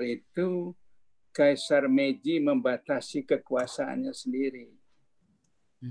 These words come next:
Sehingga dibentuklah parlemen dan segala macamnya. Yang tadinya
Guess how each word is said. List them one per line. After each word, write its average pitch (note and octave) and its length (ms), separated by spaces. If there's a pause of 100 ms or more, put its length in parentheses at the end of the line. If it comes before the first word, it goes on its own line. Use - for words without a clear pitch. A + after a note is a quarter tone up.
(2750)
Sehingga C3 480
dibentuklah B2 640
parlemen B2 800
dan B2 140
segala A#2 340
macamnya. F#2 640 (1800)
Yang C#3+ 180
tadinya D#3 480